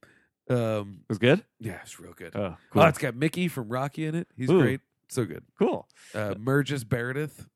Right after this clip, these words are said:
Speaker 2: Burgess Meredith. Yeah.
Speaker 1: Burgess Meredith.
Speaker 2: Dude, I'm so glad you watched Christine. I fucking loved
Speaker 1: It, well,
Speaker 2: Christine.
Speaker 1: it,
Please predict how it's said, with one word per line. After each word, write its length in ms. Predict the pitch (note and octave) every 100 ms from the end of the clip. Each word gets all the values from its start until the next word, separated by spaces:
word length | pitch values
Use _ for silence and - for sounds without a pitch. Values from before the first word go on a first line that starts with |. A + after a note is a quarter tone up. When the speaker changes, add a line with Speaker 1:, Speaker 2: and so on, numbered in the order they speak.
| A#2
Speaker 2:
Burgess 360 | G#2 A#2 C#3+
Meredith. 380 | A#2+ F#2+ F#2 G2 -
Yeah. 180 | A2 F#2+
Speaker 1:
Burgess 260 | G#2+ G2
Meredith. 320 | F#2+ F2 E2+ - -
Speaker 2:
Dude, 200 | C3 B2
I'm 120 | C#3+
so 140 | D3
glad 180 | A#2 G2+
you 60 | F#2+
watched 220 | F2+ -
Christine. 400 | F#2 - F#2 F2+
I 80 | G2+
fucking 400 | - A2+ G2 F#2
loved 520 | F2+ F2+ F2 E2+ -
Speaker 1:
It, 280 | - C#3+ D#3
well, 120 | F#3
Speaker 2:
Christine. 100 | -
Speaker 1:
it, 120 | F3